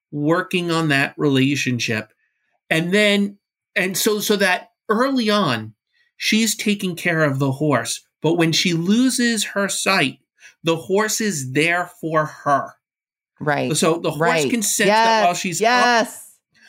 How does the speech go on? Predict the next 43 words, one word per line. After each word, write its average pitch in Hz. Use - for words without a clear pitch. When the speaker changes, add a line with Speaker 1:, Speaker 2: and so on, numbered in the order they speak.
Speaker 1:
that 196
while 220
she's 294
up, 233
while 190
she's 175
riding 240
on 254
his 247
back, 190
she, 151
she -
doesn't 208
have 208
the 202
control 190
over 185
him 175
she 139
used 165
to 208
have, 135
but 151
the 147
horse 208
is 208
now, 175
and 175
then 165
have 170
somebody 202
go, 160
uh, 170
they're 170
like, 156
"How 180
is 196
she 202
doing 185
it?" 117
And 131
they're 131
like, 131